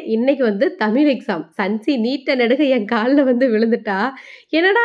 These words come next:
நேத்து ரெண்டு நாள் எக்ஸாம்க்கெல்லாம் விழுகல, இன்னைக்கு வந்து விழுகுறாளே, ஏன் சன்சின்னு?" கேட்டேன். "அம்மா தமிழ் எக்ஸாமுங்கம்மா, நல்லா எக்ஸாம் எழுதணும்னு ஆசீர்வாதம் பண்ணுங்கம்மா" அப்படின்னு வந்து விழுந்துட்டா.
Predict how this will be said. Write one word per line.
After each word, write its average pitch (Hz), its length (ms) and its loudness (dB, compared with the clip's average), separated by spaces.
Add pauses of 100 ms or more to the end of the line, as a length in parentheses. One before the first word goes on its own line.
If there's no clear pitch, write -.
நேத்து 330 320 2
ரெண்டு 359 220 2
நாள் 339 200 2
எக்ஸாம்க்கெல்லாம் 285 600 0
விழுகல, 262 420 2
இன்னைக்கு 262 340 0
வந்து 254 160 0
விழுகுறாளே, 226 460 2 (140)
ஏன் 185 200 -4
சன்சின்னு?" 220 420 0
கேட்டேன். 202 400 -4 (340)
"அம்மா 240 340 -2 (240)
தமிழ் 220 300 0
எக்ஸாமுங்கம்மா, 220 640 -4 (100)
நல்லா 202 340 -4
எக்ஸாம் 214 360 -2
எழுதணும்னு 220 380 0
ஆசீர்வாதம் 233 600 -2
பண்ணுங்கம்மா" 240 540 -4 (240)
அப்படின்னு 226 400 -2
வந்து 214 180 -2
விழுந்துட்டா. 208 420 -4